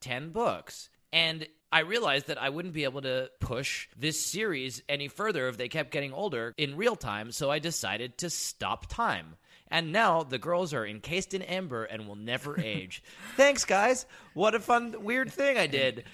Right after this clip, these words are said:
Speaker 1: Love
Speaker 2: Every week, you'll have to relive the death of this beloved family pet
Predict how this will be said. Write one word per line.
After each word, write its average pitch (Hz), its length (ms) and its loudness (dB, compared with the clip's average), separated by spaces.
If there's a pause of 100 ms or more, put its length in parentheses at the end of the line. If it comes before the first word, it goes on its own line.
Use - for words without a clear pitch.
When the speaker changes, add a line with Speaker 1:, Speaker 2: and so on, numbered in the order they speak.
(180)
Speaker 1:
Love 165 160 10
Speaker 2:
Every 226 420 8
week, 202 420 8
you'll 147 240 6
have 151 180 2
to 139 120 2
relive 156 640 4
the 123 140 -6 (120)
death 135 280 2
of 139 120 -6
this 127 160 -4
beloved 131 600 -2
family 156 480 -2
pet 135 380 -2